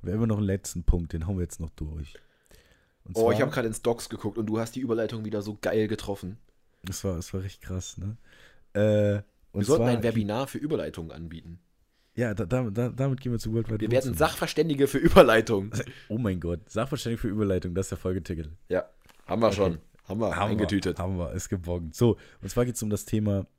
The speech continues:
Speaker 1: ähm, ich sag jetzt einfach mal Frauen anschreiben oder Mädels. Erstens, Lösung für alles, lass es einfach sein, ist peinlich, macht man nicht. Also meine Meinung,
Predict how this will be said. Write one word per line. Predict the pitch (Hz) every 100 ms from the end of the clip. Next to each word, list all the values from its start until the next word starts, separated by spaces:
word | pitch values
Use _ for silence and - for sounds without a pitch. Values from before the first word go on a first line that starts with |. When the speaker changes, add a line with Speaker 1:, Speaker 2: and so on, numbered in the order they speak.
| _ _ _ _ _ -
Speaker 1:
ähm, | 95 92 90 90 - _ _ _ -
ich | 95
sag | 120
jetzt | - -
einfach | 107
mal | 101 87
Frauen | - 87 90
anschreiben | 78 - 80
oder | 82
Mädels. | 85 87 90 80 - - - _ _ _
Erstens, | 107 135 139 135 - - - _ _ -
Lösung | 98 113 117
für | - -
alles, | 110 -
lass | 101 107
es | 85
einfach | 87 90
sein, | 95 117
ist | 104 -
peinlich, | - 104 95 -
macht | 92 -
man | 80
nicht. | 78 -
Also | 82
meine | 82 85 85
Meinung, | 76 73 71